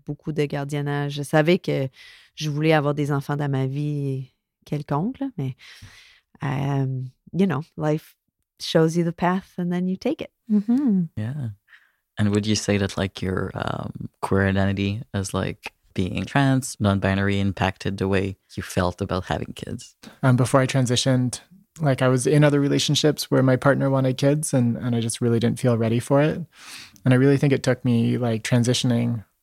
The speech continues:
Speaker 4: to feel okay to have kids at that point.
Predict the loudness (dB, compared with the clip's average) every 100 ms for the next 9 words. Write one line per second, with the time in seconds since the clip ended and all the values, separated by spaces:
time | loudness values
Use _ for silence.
0 | _ _ -4 -2 2 4 4 0 -2 -10
1 | -2 0 2 0 0 -4 -4 -4 -4 -8
2 | -8 -8 -6 -6 -8